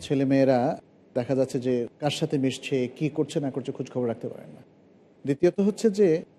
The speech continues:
আপনি কোন শিক্ষা প্রতিষ্ঠানে দিলেন, এটা খুব গুরুত্বপূর্ণ একটা বিষয়। আজকাল অনেক শিক্ষা প্রতিষ্ঠান মেয়েদেরকে, ছেলেদেরকে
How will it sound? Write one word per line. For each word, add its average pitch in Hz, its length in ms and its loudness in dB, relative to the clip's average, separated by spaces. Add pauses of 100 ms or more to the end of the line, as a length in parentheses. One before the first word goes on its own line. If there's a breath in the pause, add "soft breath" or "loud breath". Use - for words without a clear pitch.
(460)
আপনি 143 220 -2
কোন 202 140 4
শিক্ষা 196 260 0
প্রতিষ্ঠানে 151 480 -2
দিলেন, 117 420 0 (520)
এটা 151 200 -4
খুব 143 180 -2
গুরুত্বপূর্ণ 131 460 0
একটা 120 200 -2
বিষয়। 110 340 -6 (920)
আজকাল 139 260 -2
অনেক 160 220 0
শিক্ষা 165 280 -2
প্রতিষ্ঠান 147 420 -2
মেয়েদেরকে, 131 640 0 (420)
ছেলেদেরকে 131 800 2